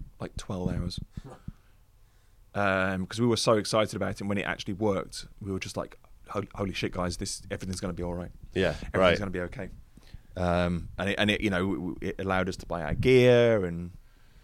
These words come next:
Speaker 1: you
Speaker 2: Yeah.
Speaker 1: know, get an office and just all the stuff you sort of need to get going. Um, but even so, the first, the first six months or so were really rocky.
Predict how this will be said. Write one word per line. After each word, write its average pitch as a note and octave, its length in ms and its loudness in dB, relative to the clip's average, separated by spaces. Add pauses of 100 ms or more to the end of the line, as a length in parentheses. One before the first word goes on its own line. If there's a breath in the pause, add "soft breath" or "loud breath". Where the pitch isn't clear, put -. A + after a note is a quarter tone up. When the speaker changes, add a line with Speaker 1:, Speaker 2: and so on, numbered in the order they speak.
(320 soft breath)
Speaker 1:
you F#2 80 -10
Speaker 2:
Yeah. F2 120 -4
Speaker 1:
know, F2+ 100 -10
get D#2 140 -6
an F#2+ 60 -4
office C3 500 2
and G2 100 -6
just F#2+ 140 -6
all C3 100 0
the A#2 80 -4
stuff - 280 -6
you F#2+ 80 -6
sort - 220 -6
of F#2 60 -6
need G2 180 -2
to - 60 -16
get - 180 -6
going. F#2+ 360 2 (540 loud breath)
Um, G2 380 2
but G3+ 140 4
even E3+ 200 6
so, E3 240 8
the A#2 80 6
first, - 520 2 (720)
the A#2+ 80 -8
first F3 280 2
six - 200 -4
months A2+ 200 0
or - 100 -8
so E2 60 -4
were E2+ 100 -4
really F#2+ 460 -2 (120)
rocky. F#2+ 460 -4